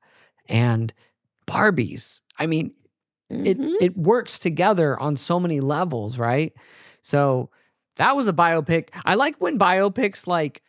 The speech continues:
Speaker 1: talk about things that are, like, larger issues, right? So, like, Love and Mercy talks about depression and mental health.
Speaker 2: Mm.
Speaker 1: Rocket Man talks about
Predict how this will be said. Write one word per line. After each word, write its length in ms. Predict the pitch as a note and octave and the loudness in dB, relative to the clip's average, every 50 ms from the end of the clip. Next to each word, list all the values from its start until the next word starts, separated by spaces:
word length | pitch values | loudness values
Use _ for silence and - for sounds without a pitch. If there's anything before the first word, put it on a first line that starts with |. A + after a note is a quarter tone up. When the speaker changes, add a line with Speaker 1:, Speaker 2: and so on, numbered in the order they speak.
| _ - | _ -8
Speaker 1:
talk 280 | - - E3+ F3 - F#3 | -2 0 0 0 2 2
about 440 | E3+ E3+ E3 D#3+ D3+ - - _ | 2 2 2 2 0 -2 -4 _
things 500 | _ _ - D3+ D3 D3 D3+ D3 C#3 B2+ | _ _ -2 0 0 0 0 -2 -4 -2
that 140 | - D3 C#3 | -2 -2 0
are, 160 | C3 B2+ B2 B2+ | 0 0 -2 0
like, 360 | A#2+ A#2 A2+ A2+ A2 - - _ _ _ _ _ _ _ - | -2 -2 -2 -4 -6 -10 -18 _ _ _ _ _ _ _ -12
larger 800 | C#3+ C#3+ D3 D#3+ F3+ F#3 F3+ F3 C#3+ D#3 D3+ D3 C#3+ D3+ D#3+ F3 _ - | -6 0 2 4 4 4 4 2 0 0 0 -2 -2 -4 -8 -10 _ -2
issues, 560 | - D3 C3 - - - - - F#2 A#2 A#2+ | -2 -2 -2 -2 -6 -8 -10 -10 -8 -6 -2
right? 320 | B2 C3 D3+ D#3+ D#3+ - | 0 2 2 2 0 -4
So, 180 | - - C#3+ C#3 | -4 -2 0 0
like, 320 | C#3 C3+ C3 C3 - - _ _ _ _ _ _ _ _ | 2 0 0 -2 -4 -8 _ _ _ _ _ _ _ _
Love 280 | - D3+ E3+ F#3 G3 F#3 | 0 2 4 4 4 2
and 140 | F#3 E3+ D#3+ | 0 0 2
Mercy 360 | E3+ E3+ D#3+ C#3+ - D#3 D3 | 2 2 2 0 -2 -4 -2
talks 320 | C3+ D#3+ D3 C#3+ C#3+ - - | 0 2 2 2 2 0 -2
about 300 | C#3+ C#3 C3+ B2+ - _ _ _ - | 0 2 0 0 -2 _ _ _ -6
depression 540 | C#3 A#2+ - - D#3+ D#3 D3+ - - C#3 C3 | -6 -6 -4 -2 0 0 0 -2 -4 -4 -4
and 140 | B2+ B2 | -2 -2
mental 300 | B2 B2+ A#2+ A2+ - A#2+ | -2 -2 -4 -4 -4 -6
health. 500 | A2 - - - - - _ _ _ _ _ - | -6 -4 -4 -6 -6 -6 _ _ _ _ _ -14
Speaker 2:
Mm. 220 | A2 A2 A3 A#3 A#3+ - _ - | -12 -8 -8 -8 -10 -12 _ -4
Speaker 1:
Rocket 460 | B2+ C3 E3 E3+ F3+ - - E3 - | 0 2 2 2 2 0 -2 -4 -2
Man 400 | D3+ C#3+ C#3 C3 B2+ A#2 A2+ A2+ - _ _ _ _ | -2 -2 0 0 0 -2 -4 -6 -8 _ _ _ _
talks 380 | - - D3+ D#3 D3+ - - - | -4 0 2 2 0 0 -2 -2
about 640 | D3+ C3+ C#3+ C#3 C3+ C3 C3 C3 - - - - | 0 2 2 2 2 2 0 -2 -6 -10 -16 -18